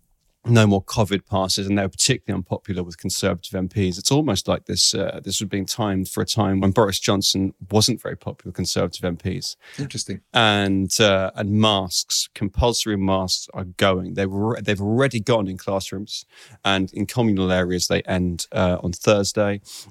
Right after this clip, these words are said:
Speaker 1: Um, Sadiq Khan has said that Transport for London, you still have to wear one, but we've seen that when London's the only place where you have to wear one,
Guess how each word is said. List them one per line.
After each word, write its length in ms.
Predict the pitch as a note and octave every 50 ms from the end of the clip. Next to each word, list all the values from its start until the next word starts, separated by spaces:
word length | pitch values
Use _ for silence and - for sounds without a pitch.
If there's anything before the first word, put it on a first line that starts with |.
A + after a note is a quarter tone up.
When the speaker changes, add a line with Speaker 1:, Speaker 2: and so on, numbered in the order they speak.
| - -
Speaker 1:
Um, 200 | A2 G2+ G2 G2
Sadiq 720 | - - - - - - - - - - A#2 A2+ A#2+ A2 -
Khan 320 | - A2+ G#2 G2+ G2 F#2
has 100 | F#2 F2
said 300 | - - F#2+ F#2 F2 -
that 220 | - F2+ F#2 - _ _ _ _ _ _ _
Transport 420 | - - - A2 F#2+ - - G#2+ -
for 80 | -
London, 320 | G2+ G2 G2 G2 F2+ F#2+ G2
you 40 | F#2
still 280 | - - - G2+ F#2
have 220 | E2 E2 F#2+ F2+ -
to 100 | - F#2
wear 300 | F2+ F2+ G2 F#2+ F#2+ F#2
one, 300 | F#2 F#2+ F#2+ F#2 F#2 F#2 - - - - - -
but 140 | - A2 F#2+
we've 180 | G2 G2+ G2 -
seen 360 | - - C3+ A#2+ G#2+ F#2+ F#2+
that 100 | F#2 F2+
when 240 | F#2+ G#2+ G#2 G2+ G2+
London's 420 | G#2 G#2+ G#2+ G#2+ G2+ G2+ F#2+ F#2
the 140 | - G2 G2
only 300 | - G#2 G2+ G2 G2 F#2+
place 500 | F#2 - - G2 F#2 F2+ F2 - - - -
where 140 | G2+ F#2+ F#2
you 100 | F#2+ F#2
have 200 | F#2 F#2+ F2+ -
to 100 | - G#2
wear 280 | F#2+ G#2+ B2 B2+ A2+ G2
one, 300 | F#2 F#2 F#2 F#2 F#2+